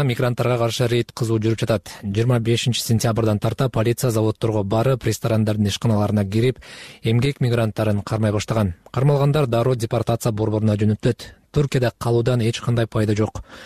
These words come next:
Жумушка уруксат алуу мүмкүн эмес. "Мыйзамсыз иштесең болот, бирок полиция аңдып, акыры депортация кылат",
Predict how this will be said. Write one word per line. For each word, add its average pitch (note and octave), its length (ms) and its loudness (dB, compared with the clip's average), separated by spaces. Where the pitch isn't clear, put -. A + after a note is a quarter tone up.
Жумушка B2 380 2
уруксат A#2+ 420 -2
алуу A2+ 220 2
мүмкүн G#2+ 320 0
эмес. A#2+ 260 0
"Мыйзамсыз C3+ 460 2
иштесең B2+ 340 0
болот, C3+ 320 0
бирок G#2+ 300 -2
полиция C#3 500 2
аңдып, G#2 480 0
акыры A2+ 320 -2
депортация G#2 560 -2
кылат", G#2+ 240 -2